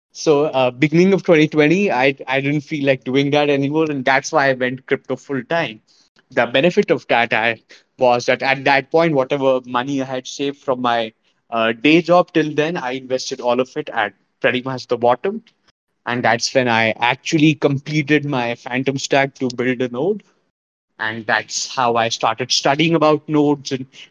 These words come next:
twenty twenty was me learning how to run nodes, along with, uh, quite a large community in Millennium Club. So, uh, April twenty twenty was, uh, Denali testnet. This is the Avalanche incentivized testnet before they launched.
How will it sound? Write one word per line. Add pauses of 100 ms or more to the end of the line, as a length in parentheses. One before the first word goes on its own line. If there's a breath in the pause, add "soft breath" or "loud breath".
twenty
twenty
was
me
learning
how
to
run
nodes,
along
with, (440 soft breath)
uh,
quite
a
large
community
in
Millennium
Club. (580)
So,
uh,
April
twenty
twenty (420)
was,
uh, (120)
Denali (100)
testnet. (360 soft breath)
This
is
the
Avalanche
incentivized
testnet
before
they
launched.